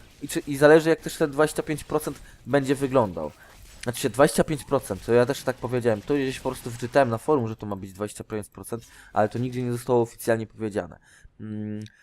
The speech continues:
ograniczone czasowo premie do zdobywanego doświadczenia, więc, y, nie jest powiedziane,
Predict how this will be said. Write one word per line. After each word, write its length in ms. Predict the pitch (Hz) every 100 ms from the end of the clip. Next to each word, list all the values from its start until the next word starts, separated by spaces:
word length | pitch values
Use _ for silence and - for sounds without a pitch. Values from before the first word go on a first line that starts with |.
| _
ograniczone 520 | 120 117 135 165 156
czasowo 340 | 139 - 135 135
premie 260 | 143 139
do 100 | 120
zdobywanego 420 | 117 110 120 113 110
doświadczenia, 600 | 117 - - - 90 87
więc, 360 | 110 113 -
y, 280 | 123 117 117 - _ 131
nie 80 |
jest 120 | 139 -
powiedziane, 460 | 110 107 110 110